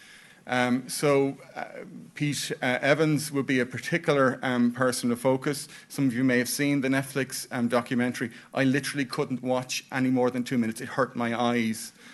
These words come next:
the, the, the misrepresentation that was in there. Thankfully, some people have picked this up, but this, this program is still available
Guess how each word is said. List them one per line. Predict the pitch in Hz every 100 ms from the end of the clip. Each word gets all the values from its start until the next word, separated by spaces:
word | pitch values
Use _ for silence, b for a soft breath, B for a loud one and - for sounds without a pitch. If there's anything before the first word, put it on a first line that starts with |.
| B B B -
the, | 123
the, | 120 - 131 123 120
the | - 120
misrepresentation | 127 151 151 139 131 135 120 135 131 131
that | 123 120
was | 120
in | 139 139
there. | 127 117 117 B B B -
Thankfully, | 175 180 196 160
some | 131 151
people | 143 135 120
have | 120
picked | 120 139
this | - 135
up, | 156 156
but | 139 -
this, | - 160 -
this | - 139
program | - 156 160
is | 147
still | - 135
available | 123 135 123 117